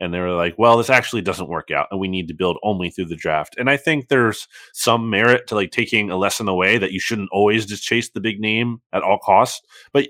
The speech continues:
it's, it's kinda like a balancing act. Like, you have to throw it in there. You can't just be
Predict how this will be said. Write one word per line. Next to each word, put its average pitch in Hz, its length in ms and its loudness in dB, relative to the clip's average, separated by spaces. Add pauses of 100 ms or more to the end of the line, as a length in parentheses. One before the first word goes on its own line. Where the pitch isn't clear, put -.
it's, - 340 -2
it's 110 120 -8
kinda 143 140 4
like 127 100 2
a 120 60 2
balancing 117 360 2
act. - 220 -10
Like, 95 100 -8
you 117 120 2
have 123 100 2
to 107 100 -4
throw 113 220 2
it 95 100 0
in 92 180 -6
there. 131 260 -8
You 107 100 -12
can't 143 260 2
just 113 300 -2
be 92 380 0